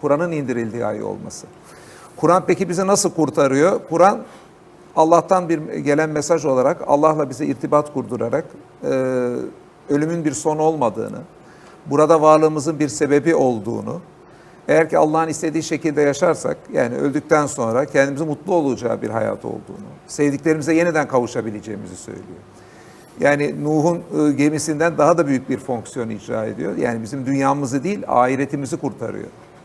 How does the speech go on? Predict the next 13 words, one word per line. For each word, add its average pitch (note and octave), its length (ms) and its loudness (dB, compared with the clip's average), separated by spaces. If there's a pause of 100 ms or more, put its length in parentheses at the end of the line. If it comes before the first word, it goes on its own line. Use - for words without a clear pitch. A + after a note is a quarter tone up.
(180)
Yani A2+ 120 -12 (120)
uzun C#3 180 -6
hayatımızı B2 640 0
kurtarıyor. A#2 640 -6 (760)
E, D3 200 4 (560)
bu F#3+ 100 4
da F#3+ 100 6
bana E3 160 4
göre D3 220 0
çok - 240 -4
çok - 260 -4
değerli. D3+ 460 2 (260)
Yani, B2+ 320 -4